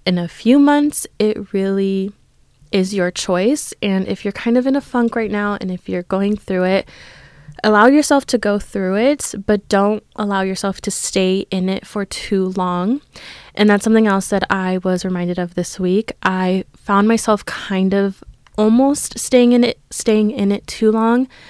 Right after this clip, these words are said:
And then I quickly reminded myself, "Okay, what are the lessons in all of this? What is something good that is coming out from this situation?"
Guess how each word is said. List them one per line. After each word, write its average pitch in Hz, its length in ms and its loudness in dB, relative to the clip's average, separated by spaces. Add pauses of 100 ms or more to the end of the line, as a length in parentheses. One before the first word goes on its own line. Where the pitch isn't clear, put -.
(460)
And 208 140 2
then 190 120 2
I 185 100 -2
quickly 190 360 -4
reminded 180 360 -6
myself, 185 420 -8
"Okay, 180 400 -6
what 190 460 -2
are 254 160 0
the 254 160 0
lessons 180 720 -6
in 190 120 -4
all 185 160 -4
of 180 160 -6
this? 196 280 -2
What 208 180 0
is 220 240 4 (480)
something 247 420 8
good 185 320 2 (100)
that 185 160 -6
is 185 140 -6
coming 185 440 -6 (100)
out 185 300 -6 (400)
from 190 560 0 (320)
this 202 140 2
situation?" 240 800 2